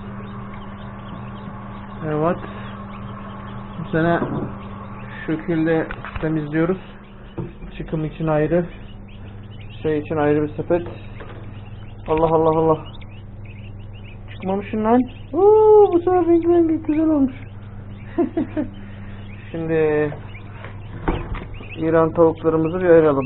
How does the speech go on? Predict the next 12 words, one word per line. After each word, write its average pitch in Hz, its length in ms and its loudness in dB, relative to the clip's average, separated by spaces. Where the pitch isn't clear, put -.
Bunlar 151 260 0
benim 160 180 2
değil 165 140 2
gerçi 147 280 0
de. 156 160 0
Ee, 135 1400 0
iki. 151 560 0
Şşt, - 380 -12
gel 160 180 8
buraya. 175 300 8
Üç. 175 260 4
Dört. 156 360 4